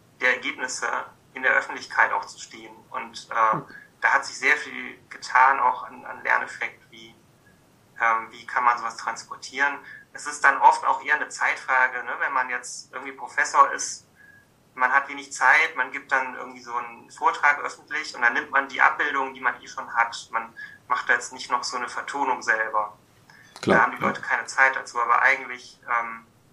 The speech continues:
Speaker 1: ja, das, das kommt immer mehr. Also auch diese Stripes sind ja von, von Ed Hawkins, der in Reading, das ist auch ein, ein Professor, ähm, gemacht worden. Also da, ich find's schön, wie viel da eigentlich auch passiert.
Speaker 2: Das sind ja Kinder auch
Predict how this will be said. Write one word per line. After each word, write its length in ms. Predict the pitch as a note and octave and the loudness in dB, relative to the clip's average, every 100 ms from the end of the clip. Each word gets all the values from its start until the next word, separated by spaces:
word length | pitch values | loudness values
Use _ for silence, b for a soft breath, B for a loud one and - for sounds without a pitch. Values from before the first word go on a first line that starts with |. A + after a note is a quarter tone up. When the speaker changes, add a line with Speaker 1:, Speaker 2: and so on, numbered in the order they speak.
| _ - | _ -4
Speaker 1:
ja, 200 | A2 A2 | 0 0
das, 280 | - - - | -4 -8 -10
das 160 | - | -6
kommt 200 | B2+ B2+ | -4 -4
immer 220 | C3 C3 B2+ | 2 4 6
mehr. 180 | C3 B2+ | 6 4
Also 120 | B2+ | 6
auch 180 | C3+ - | 2 2
diese 240 | C3 B2+ | -8 -10
Stripes 680 | - - B2+ C3+ C3+ - - | -10 0 4 6 4 -8 -12
sind 200 | B2+ A#2+ | -16 -6
ja 320 | A#2 A2 - - _ b b _ _ | 0 0 0 -8 _ b b _ _
von, 360 | - A#2 - | -4 -4 -4
von 220 | - A#2 A2 | -6 -6 -4
Ed 240 | - - | -8 0
Hawkins, 560 | B2+ - A#2+ - - - | 0 0 -8 -16 -18 -12
der 320 | A#2+ A#2 A#2+ - | -6 -6 -6 -12
in 100 | A2+ A2+ | -12 -2
Reading, 340 | B2+ B2+ C3 | 0 0 -6
das 100 | - | -8
ist 60 | - | -4
auch 180 | - - | -4 -4
ein, 60 | - _ - | -14 _ -20
ein 200 | A2+ - | -20 -20
Professor, 600 | - - - A#2 A2 G#2+ _ _ b b b b _ _ - | -20 -12 -12 -6 -6 -6 _ _ b b b b _ _ -6
ähm, 320 | A2+ A2 G#2+ | -6 -6 -10
gemacht 360 | A2+ A2+ A2+ - | -4 0 0 -2
worden. 240 | A2+ A2 - | -2 -2 -2
Also 140 | A2+ A#2 A2+ A2 _ _ _ _ _ _ _ | -12 -10 -10 -12 _ _ _ _ _ _ _
da, 160 | C3+ C3 | 4 4
ich 60 | |
find's 320 | - D#3+ - - | -2 -4 -4 0
schön, 160 | D#3+ D3 | 0 0
wie 60 | |
viel 180 | - C#3 | -8 2
da 120 | B2 | 4
eigentlich 320 | A#2 - - | 6 2 -8
auch 80 | - | -20
passiert. 420 | - - - - _ _ b b _ | -18 -18 -18 -20 _ _ b b _
Speaker 2:
Das 100 | - G3 | 4 8
sind 100 | C3 | 8
ja 120 | A2 | 6
Kinder 420 | - G3 G#3 B2+ | 4 4 6 4
auch 220 | G2 F#2+ | 4 2